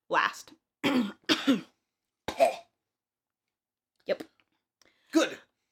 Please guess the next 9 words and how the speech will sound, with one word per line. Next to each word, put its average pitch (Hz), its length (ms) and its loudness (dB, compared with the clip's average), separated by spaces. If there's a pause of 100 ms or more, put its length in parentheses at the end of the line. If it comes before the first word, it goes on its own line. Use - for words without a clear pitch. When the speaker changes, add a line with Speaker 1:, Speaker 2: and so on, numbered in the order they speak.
(180)
Speaker 1:
Um, 214 560 -2 (460)
her 220 380 2
boyfriend 262 400 2
Miles 214 380 0
is 233 100 -2
helping 175 300 -2
her, 165 240 -2 (320)
and 175 500 -2 (100)
it, 196 200 -6